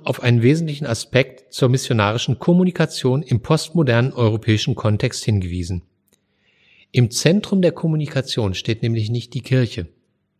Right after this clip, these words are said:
Ein Großteil der gegenwärtigen Heiserkeit der Kirche rührt genau daher,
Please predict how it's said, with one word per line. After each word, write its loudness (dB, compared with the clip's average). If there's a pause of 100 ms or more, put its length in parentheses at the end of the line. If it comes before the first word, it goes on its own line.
(960)
Ein 2
Großteil 2
der 0
gegenwärtigen 0
Heiserkeit -2
der -2
Kirche -2 (460)
rührt 2
genau 2
daher, 0